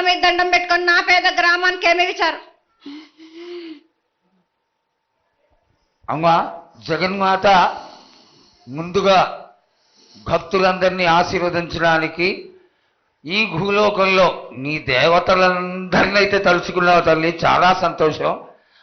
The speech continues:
Speaker 2: అదేవిధంగా మా భూలోకంలో ఈ ప్రాంతంలో ఉన్నటువంటి పెద్దలందరూ వచ్చి నువ్వు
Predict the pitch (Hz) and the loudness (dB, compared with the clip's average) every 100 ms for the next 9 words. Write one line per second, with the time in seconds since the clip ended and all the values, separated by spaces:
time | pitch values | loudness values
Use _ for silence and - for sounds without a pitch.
0 | - 127 208 220 202 190 190 196 160 110 | -4 0 2 2 4 2 4 4 4 0
1 | - - _ - 123 156 214 240 202 214 | -10 -20 _ -12 -2 2 4 4 2 2
2 | 208 196 170 165 165 196 175 - - - | 2 2 2 0 4 4 4 0 -12 -20
3 | _ - 139 226 233 185 185 185 185 180 | _ -10 -2 -2 -2 2 2 4 2 2
4 | 185 180 170 165 165 160 143 143 139 165 | 2 0 -2 0 0 0 -4 -6 -2 0
5 | 180 175 175 170 160 160 170 208 - - | 0 0 0 0 -2 -2 -4 -4 -6 -18
6 | _ _ _ _ _ 143 175 | _ _ _ _ _ -14 -8